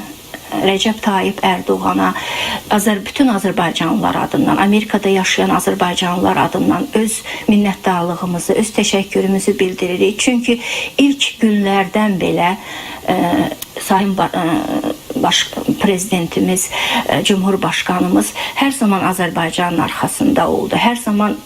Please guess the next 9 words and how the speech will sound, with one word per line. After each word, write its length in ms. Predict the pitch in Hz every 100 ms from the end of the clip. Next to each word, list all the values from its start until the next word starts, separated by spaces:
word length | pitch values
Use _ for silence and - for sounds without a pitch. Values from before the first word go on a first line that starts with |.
| -
yalnız 380 | - 233 233 208
Azərbaycanın 920 | - 196 196 190 185 185 180 185 208 175
yox, 260 | 233 277 - - -
ədalətin 800 | 202 202 196 190 185 226 196 -
arxasında 680 | 180 170 - - 202 196 185
oldu 400 | - 202 208 240 269 - - 233 -
və 100 | 202
bu 80 | 208 247
da 180 | 233